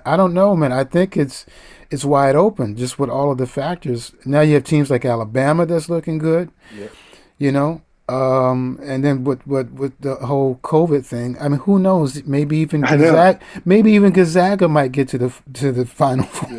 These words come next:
Speaker 2: yeah.
Speaker 1: <laughs> that they've been threatening for years. Who
Speaker 2: Right.
Speaker 1: knows?
Speaker 2: Right.
Speaker 1: But, uh, I think it's wide open, um, just with all of the factors involved, and, and, and like you're saying, that all the teams are going to the state of Indiana,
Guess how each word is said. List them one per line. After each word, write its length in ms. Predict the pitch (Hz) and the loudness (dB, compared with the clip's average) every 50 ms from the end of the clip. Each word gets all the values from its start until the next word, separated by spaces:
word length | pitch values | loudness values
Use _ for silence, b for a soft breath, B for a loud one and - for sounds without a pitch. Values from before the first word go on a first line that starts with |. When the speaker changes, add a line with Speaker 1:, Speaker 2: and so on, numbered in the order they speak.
| - - | -14 -14
Speaker 2:
yeah. 140 | - - - | -14 -4 -2
Speaker 1:
<laughs> 20 | |
that 200 | 285 202 202 - | -2 -2 0 2
they've 220 | - 220 220 - - | 4 4 4 4 4
been 180 | - 233 196 - | 4 4 4 4
threatening 460 | - 220 214 214 196 190 190 190 180 | 4 4 4 6 6 4 4 4 2
for 120 | - 185 | 2 0
years. 580 | 180 180 185 180 160 156 233 - - - - - - | 2 2 2 0 0 0 -2 -2 -2 -4 -14 -14 -12
Who 80 | - 190 196 | -10 -10 -6
Speaker 2:
Right. 80 | 190 | 0
Speaker 1:
knows? 500 | 202 202 156 - - - 160 143 - - B B B B B | 0 0 0 0 -2 -4 -6 -6 -6 -10 B B B B B
Speaker 2:
Right. 180 | 214 220 214 B B _ | -14 -14 -16 B B _
Speaker 1:
But, 340 | 190 180 170 160 147 - - 170 | 2 2 4 4 2 0 0 2
uh, 260 | 160 156 147 143 139 139 - _ _ - | 2 4 2 2 0 -4 -10 _ _ -4
I 100 | 147 147 | -2 -2
think 200 | - 180 156 170 | 0 -2 0 -2
it's 100 | 151 151 | -2 0
wide 260 | 151 160 156 151 147 151 | 2 2 2 4 4 4
open, 440 | 160 175 175 175 135 110 98 98 _ _ _ - | 2 2 0 -2 -6 -8 -8 -12 _ _ _ -8
um, 540 | 120 120 120 123 123 120 117 117 117 110 - _ _ _ _ _ _ - 127 | -6 -6 -4 -4 -4 -6 -6 -8 -10 -12 -16 _ _ _ _ _ _ -10 -2
just 300 | 123 135 131 131 - - | 0 0 0 0 -2 -2
with 100 | 147 131 135 | -2 0 2
all 180 | 135 139 135 | 0 0 0
of 60 | 135 | 0
the 80 | 127 127 | -2 -2
factors 460 | 127 - 135 131 131 131 143 131 123 127 | 0 0 0 0 0 -2 -6 -6 -4 -4
involved, 460 | 123 117 127 131 131 131 131 123 127 | -4 -2 -2 0 0 0 0 0 -2
and, 140 | 123 113 - | -4 -8 -8
and, 260 | - 131 123 117 117 - - | -8 -6 -6 -6 -8 -10 -8
and 160 | 127 123 120 | -8 -6 -4
like 180 | 127 127 127 123 | -2 -2 -4 -4
you're 100 | 127 120 | -6 -6
saying, 400 | - - 143 131 127 123 127 123 b b b b b b b b b b b b - - - _ _ - | -4 -4 -2 -2 -2 -2 -4 -6 b b b b b b b b b b b b -20 -20 -20 _ _ -6
that 240 | 135 127 123 120 | -2 -2 -2 -2
all 180 | - 123 127 127 | -2 -2 -2 -2
the 120 | 120 120 | -4 -6
teams 260 | 120 - 143 131 120 127 | -6 -4 -4 -2 -2 -2
are 60 | 120 | -2
going 360 | 113 127 131 127 135 120 107 | -2 -2 -2 0 0 -2 -4
to 380 | - - - 175 170 170 165 - - | -6 -8 -4 -2 -2 -2 -2 -4 -8
the 80 | 127 127 | -10 -10
state 300 | - - - 139 131 127 | -8 -4 0 2 2 2
of 100 | 120 120 | 0 0
Indiana, 600 | 127 120 117 117 117 113 113 113 117 120 123 | -2 -4 -4 -4 -6 -6 -6 -6 -6 -8 -8